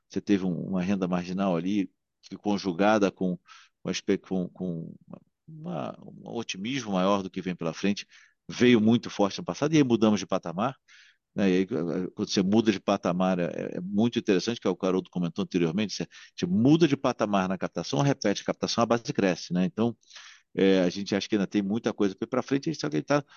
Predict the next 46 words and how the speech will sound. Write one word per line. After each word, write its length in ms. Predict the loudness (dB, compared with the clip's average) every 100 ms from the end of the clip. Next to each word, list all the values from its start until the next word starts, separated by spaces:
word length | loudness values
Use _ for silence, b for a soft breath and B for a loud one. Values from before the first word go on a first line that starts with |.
| b -8
num 140 | -6
patamar 480 | -2 0 2 0 0
diferente 480 | -4 -2 -2 -2 -4
ali. 200 | -4 -10 _ b b b b b
Mas 260 | 0 4 6
a, 80 | 4
a, 360 | 4 0 0
a, 180 | 0 0
a 40 | 0
B 460 | 6 6 6 2 -10
e, 440 | -6 -6 -6 -6
e 40 | -6
C, 380 | 0 6 6 6
né, 160 | 2
que 120 | 2
é, 180 | 0 0
que 120 | 0
é 40 | -2
o 80 | 0
mundo 280 | -2 -2
ali 160 | -2 -2
do 100 | -4
presencial, 720 | -6 -6 -6 -2 2 2 0 -6 _ -16
Estácio, 580 | -10 -2 0 0 -4 -10
né, 100 | -10
principalmente, 500 | -12 -6 -2 -2 -2
Estácio 340 | -4 -4 -2
Wilder, 260 | 0 -2 -6 _ _ _ _ _ _ _ _ _ B B B B
eu 140 | 4 4
acho 180 | 4
que 80 | 2
ela, 200 | 4 6
ela, 540 | 4 2 4 6 6 4
ela 300 | 2 4 4
não 340 | 2 -2 -2 0
veio 260 | 4 2
de 120 | 2
cara. 320 | -6 -8 -10 -14
Acho 100 | -12
que 60 |
os 100 | -8
efeitos 300 | -4 0 0
que 80 | 0
a 40 | -6
gente 140 | -2
teve 300 | 0 0 -2